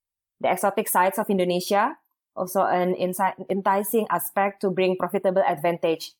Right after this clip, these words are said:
helping the economy to grow rapidly in the short amount of time.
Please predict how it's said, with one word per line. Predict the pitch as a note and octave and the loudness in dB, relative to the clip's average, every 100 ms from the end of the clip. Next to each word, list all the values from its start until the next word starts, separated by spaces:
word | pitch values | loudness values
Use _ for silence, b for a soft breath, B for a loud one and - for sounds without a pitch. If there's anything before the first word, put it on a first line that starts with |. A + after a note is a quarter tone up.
| _ _ _ | _ _ _
helping | - F#3 F#3+ G3 | -2 0 0 0
the | F3+ | 0
economy | F3 F#3 F3 F3 F3+ F3+ | 0 -2 0 0 0 0
to | F3 | -2
grow | E3+ F3 | 0 2
rapidly | E3+ E3+ F#3 F#3 F#3+ B3 D4 - | 2 0 -4 -4 -2 0 -2 -6
in | F#3 | -4
the | F3 | -4
short | E3+ E3 E3+ | 0 -2 -2
amount | F3+ E3+ E3 | -4 -4 -4
of | E3+ - | -6 -4
time. | E3+ D#3+ D#3 | -2 -2 -8